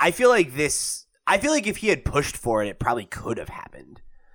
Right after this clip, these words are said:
Like, coming off of Reservoir Dogs, like, he was kind of, like, an up-and-comer at that point. Like,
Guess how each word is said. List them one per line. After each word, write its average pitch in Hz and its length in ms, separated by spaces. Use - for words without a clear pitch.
Like, 123 220
coming 143 240
off 143 160
of 120 120
Reservoir 131 460
Dogs, 156 320
like, 113 160
he 139 100
was 127 140
kind 127 220
of, 117 80
like, 117 400
an 120 80
up-and-comer 147 640
at 147 120
that 139 180
point. 139 440
Like, 110 420